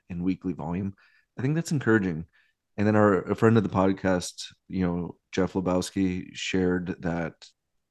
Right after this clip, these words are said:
th-, the Q three end marked the six consecutive volume increases per quarter. I don't know if that made sense, but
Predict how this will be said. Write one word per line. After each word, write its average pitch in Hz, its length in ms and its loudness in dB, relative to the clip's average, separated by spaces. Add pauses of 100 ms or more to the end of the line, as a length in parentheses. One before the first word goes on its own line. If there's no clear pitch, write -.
(160)
th-, - 180 -16
the 85 400 -4
Q 117 140 0
three 95 460 -2
end 92 340 0
marked 85 380 -4 (600)
the 95 280 2
six - 340 -2
consecutive 87 880 -6 (800)
volume 95 840 0 (220)
increases 90 920 -4 (140)
per 92 120 -4
quarter. 98 540 -4 (260)
I 78 60 -14
don't 78 80 -8
know 78 80 -8
if - 140 -16 (100)
that 80 160 -10
made 82 180 -10
sense, 82 240 -10
but - 200 -4